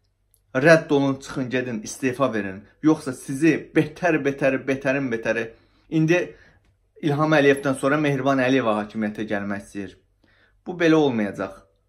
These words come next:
Xalq bizdə də, mən inanıram və inanıram, Ümid eləmirəm, inanıram ki, bu tezliklə bizim ölkədə olacaq. Xalq ayağa qalxacaq. Ordu, polis xalqın tərəfinə keçəcək və bu oğru illərdir İlham Əliyev rejimi xalqımıza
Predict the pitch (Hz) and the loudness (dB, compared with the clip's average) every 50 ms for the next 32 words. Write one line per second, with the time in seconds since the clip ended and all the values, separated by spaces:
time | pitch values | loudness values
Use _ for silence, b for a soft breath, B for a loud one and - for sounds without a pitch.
0 | _ - - - 190 208 208 208 - - 165 165 151 143 - 190 175 160 147 143 | _ -20 -2 4 6 6 6 4 2 -2 -2 -2 0 4 6 6 6 6 4 2
1 | 143 143 139 - 170 160 160 160 170 185 196 180 160 123 107 - - b b b | 2 0 0 0 2 4 6 6 6 6 4 6 6 4 4 2 -6 b b b
2 | b b b b b b b _ - 147 151 - 180 160 151 151 160 185 208 190 | b b b b b b b _ 0 2 2 2 4 2 4 4 4 4 6 6
3 | 170 131 107 104 - b b b b b b b b b b 180 185 190 208 208 | 6 4 4 2 -4 b b b b b b b b b b -2 2 4 4 4
4 | - 190 165 165 165 160 156 135 110 107 107 107 - 170 170 170 175 196 214 214 | 6 4 4 4 4 4 4 4 2 0 -2 -2 -2 0 4 4 6 6 6 6
5 | 196 156 123 - - - 107 113 139 139 - 170 156 156 151 175 165 160 139 127 | 6 4 2 2 -4 -6 -4 -4 -4 -4 -2 -2 -2 -2 -2 -4 0 0 0 0
6 | 131 127 139 139 127 120 113 - 127 117 113 104 101 98 90 90 98 92 - - | 0 -2 -2 0 0 -2 -2 -4 -4 -4 -2 -2 -2 -4 -6 -6 -8 -10 -10 -18
7 | _ _ - _ - 165 165 170 160 - 135 135 127 131 143 143 127 113 107 107 | _ _ -20 _ 2 4 4 4 6 4 4 4 4 4 2 0 -2 -2 -2 -2
8 | 113 107 104 101 92 - - _ _ _ _ _ _ _ _ _ _ _ _ _ | -6 -6 -6 -6 -8 -8 -14 _ _ _ _ _ _ _ _ _ _ _ _ _
9 | _ _ _ 139 147 147 151 151 165 160 151 - 151 131 147 147 147 - - 123 | _ _ _ 4 4 4 4 4 2 0 0 2 4 4 4 4 2 2 2 2
10 | 123 127 135 143 135 - 113 113 117 - 131 143 139 - 123 - - - 104 87 | 2 2 2 -2 0 0 -2 -2 -2 -4 -6 -6 -6 -6 -10 -10 -8 -8 -8 -8
11 | - - - _ _ - 127 120 110 135 143 139 147 147 143 131 131 143 156 160 | -8 -10 -20 _ _ -2 -2 0 2 2 2 4 4 4 4 4 4 4 2 2
12 | - 147 143 139 139 156 160 156 143 131 123 107 B B B B B B B _ | 2 2 2 6 8 8 8 8 8 4 -2 -2 B B B B B B B _
13 | 165 147 143 165 160 156 151 143 143 139 135 139 135 127 127 123 131 139 147 147 | 0 0 4 4 4 4 6 4 4 4 2 2 0 0 0 0 0 -2 -2 -2
14 | - 135 131 127 127 131 131 131 131 143 | 0 0 0 0 2 0 0 2 2 2